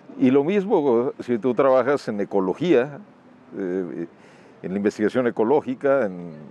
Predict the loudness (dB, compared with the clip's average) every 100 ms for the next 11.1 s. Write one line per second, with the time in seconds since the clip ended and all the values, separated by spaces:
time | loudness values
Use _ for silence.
0 | -12 -10 -8 -4 -2 2 0 0 -2 -4
1 | -4 -20 -20 -20 -20 -20 -20 0 2 4
2 | 2 2 4 2 0 -16 -2 0 0 -2
3 | -6 -4 0 2 4 2 0 2 2 2
4 | 2 -2 -6 -2 -2 0 0 0 -2 -2
5 | 0 4 4 6 4 0 -14 -20 -20 -20
6 | -20 -14 -6 -6 -4 -6 0 0 2 -2
7 | -2 0 2 2 0 -2 -10 -4 -2 0
8 | 2 0 -2 -10 -20 -20 -20 _ 0 2
9 | 0 -2 -2 0 0 0 -6 -6 -8 -2
10 | -2 0 -2 -4 -6 -8 -8 -8 -8 -10